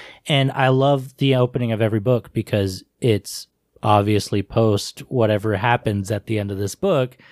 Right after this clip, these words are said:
that they're in, 'cause everyone's in new, like, post-apocalyptic garb. The area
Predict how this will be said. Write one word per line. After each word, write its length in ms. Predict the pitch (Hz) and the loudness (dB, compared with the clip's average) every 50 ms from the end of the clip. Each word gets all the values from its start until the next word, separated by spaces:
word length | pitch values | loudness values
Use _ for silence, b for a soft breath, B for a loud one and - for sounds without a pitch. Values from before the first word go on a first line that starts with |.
| B B B B | B B B B
that 180 | 135 120 - | -2 -2 0
they're 100 | - 123 | 0 0
in, 280 | 131 156 165 143 117 104 | 2 2 2 2 0 0
'cause 140 | - 127 113 | 0 0 2
everyone's 520 | 127 135 135 147 139 135 135 131 127 123 | 2 2 2 2 2 2 2 0 0 0
in 300 | 143 143 139 127 117 107 B B B B B B B - | 2 2 2 2 0 -2 B B B B B B B -4
new, 440 | 143 135 123 123 120 120 120 117 120 | 0 2 2 4 4 4 4 4 4
like, 400 | 117 113 110 107 104 - - - _ - | 2 2 2 0 0 -2 -6 -12 _ -2
post-apocalyptic 960 | - 123 117 110 - 123 98 - 120 107 - - 120 113 101 - 131 113 113 | 0 0 0 0 0 -2 0 0 0 0 2 2 0 0 0 0 -4 -4 -2
garb. 400 | 113 120 113 110 110 110 104 107 | 0 2 4 4 4 2 0 0
The 220 | 104 117 113 113 117 - | 0 0 0 0 -2 -2
area 560 | 123 117 117 117 117 113 113 110 110 107 | -2 0 2 2 4 2 2 2 0 -2